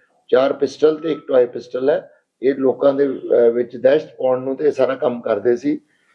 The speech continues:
ਇਸ ਤੋਂ ਇਲਾਵਾ ਜਿਹੜਾ ਜ਼ੀਰੋ ਟੋਲਰੈਂਸ ਸਾਡੀ ਪਾਲਿਸੀ ਹੈਗੀ ਹੈ ਕ੍ਰਾਈਮ ਦੇ against,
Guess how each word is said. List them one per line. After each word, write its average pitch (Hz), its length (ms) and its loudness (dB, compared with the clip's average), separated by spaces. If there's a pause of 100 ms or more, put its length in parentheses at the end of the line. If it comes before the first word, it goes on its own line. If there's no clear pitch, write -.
(200)
ਇਸ 151 180 4
ਤੋਂ 190 160 2
ਇਲਾਵਾ 170 600 2 (360)
ਜਿਹੜਾ 170 680 2
ਜ਼ੀਰੋ 160 260 2
ਟੋਲਰੈਂਸ 170 520 0
ਸਾਡੀ 156 280 0
ਪਾਲਿਸੀ 151 400 0
ਹੈਗੀ 143 320 0
ਹੈ 135 100 6 (760)
ਕ੍ਰਾਈਮ 139 340 2
ਦੇ 151 140 4
against, 147 440 -4